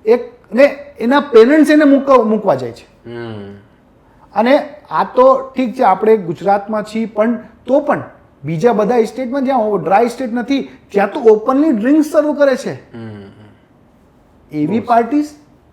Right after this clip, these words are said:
Speaker 2: હમ.
Speaker 1: આ બધી પાર્ટીઝમાં તમારે ઇન્વોલ્વ કરવું જોઈએ.
Speaker 2: હમ.
Speaker 1: આ પહેલા તમે વિચાર કરો કે તમે તમારા છોકરાઓને, જે તમારાથી સબસે વધારે લાડલા છે, સબસે વધારે વાલી છે,
Speaker 2: હમ.
Speaker 1: એને તમે ક્યાં મોકલો છો?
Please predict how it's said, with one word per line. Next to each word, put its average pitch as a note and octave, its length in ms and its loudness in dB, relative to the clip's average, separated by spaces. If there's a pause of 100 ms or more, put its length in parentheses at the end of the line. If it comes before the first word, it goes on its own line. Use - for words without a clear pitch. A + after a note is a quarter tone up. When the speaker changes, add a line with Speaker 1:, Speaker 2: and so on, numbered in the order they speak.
(240)
Speaker 2:
હમ. A#2 200 -12 (300)
Speaker 1:
આ C#3+ 100 -6
બધી F#3 200 -2
પાર્ટીઝમાં A#3 600 -4
તમારે B3 240 -4
ઇન્વોલ્વ G#3+ 320 0
કરવું G3 360 -4
જોઈએ. C4+ 160 -6
Speaker 2:
હમ. - 440 -16
Speaker 1:
આ B3 60 0
પહેલા D4 240 -4
તમે C#4 280 -2
વિચાર C#4 320 2
કરો A#2+ 160 -12 (460)
કે B3 100 0
તમે A#3 320 0
તમારા B3+ 520 0 (500)
છોકરાઓને, G#3 720 0 (520)
જે G#3+ 120 4
તમારાથી B3+ 440 0
સબસે C4 340 -6
વધારે C#4+ 240 6
લાડલા C#3 360 0
છે, - 120 -20 (800)
સબસે C#4 220 -6
વધારે C4 260 4
વાલી A3+ 280 0
છે, - 400 -20
Speaker 2:
હમ. A2+ 180 -8
Speaker 1:
એને G#3+ 200 2
તમે C#4 240 0
ક્યાં D4 260 -2
મોકલો A#3+ 300 -2
છો? - 160 -16